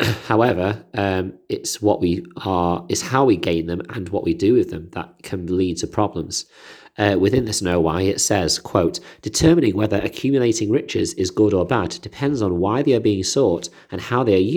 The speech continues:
used. Using wealth to clothe the naked and to feed the hungry and to liberate the captive and administer relief to the sick and the afflictive, afflicted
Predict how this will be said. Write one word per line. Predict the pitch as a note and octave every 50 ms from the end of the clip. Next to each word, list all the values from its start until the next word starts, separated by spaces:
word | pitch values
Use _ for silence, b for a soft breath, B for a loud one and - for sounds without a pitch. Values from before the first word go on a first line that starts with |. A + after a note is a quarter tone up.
| D#3
used. | - E2+ - - - b b b b b b b
Using | - A#2+ E3 E3 D#3+ D#3 C#3
wealth | A#2+ B2 B2 B2 B2 B2
to | - -
clothe | G#2+ - - A#2 A2 G#2+ G2+ -
the | - F#2
naked | G#2+ C3 D#3 D3+ - F2 E2+ - B B B B B B
and | A2+ G#2 G2
to | - G2
feed | - - - A#2 A#2 A2 -
the | G2+
hungry | F2 - B2+ C#3 C3 A2+ - E2+ E2+ F2 B B B B B
and | - A#2+ C3+ D#3+
to | D#3 -
liberate | B2+ A#2+ B2+ A#2+ - A#2 A2 A2 -
the | G2
captive | - - - - - - - F#2+ F#2 -
and | F#2+ F#2+
administer | F#2+ E2 A2+ A2+ A2 A2 - - F#2
relief | F2 F2+ F#2+ G#2+ A2 A2
to | - -
the | F2
sick | F2+ - - A#2+ - -
and | - G2
the | G2 F#2
afflictive, | E2+ - C#3+ - - - - E2 D#2+ - - _ _ G#2+ G2+ - - - - -
afflicted | - - - C#3+ D3 - - - F2+ F2 F2